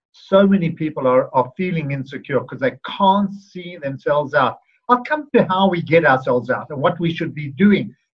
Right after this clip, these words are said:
and what governments should be doing. But I mean, that's my first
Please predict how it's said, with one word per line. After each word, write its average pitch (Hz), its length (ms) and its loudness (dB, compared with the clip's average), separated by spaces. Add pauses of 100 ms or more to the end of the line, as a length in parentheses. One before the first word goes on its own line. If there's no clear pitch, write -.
and 131 100 -2
what 139 180 0
governments 147 520 -2
should 127 240 -10
be 127 100 -10
doing. - 240 -20 (160)
But 151 140 -2
I 156 80 2
mean, 170 280 -4 (220)
that's 226 220 0
my 208 260 2
first 180 240 -2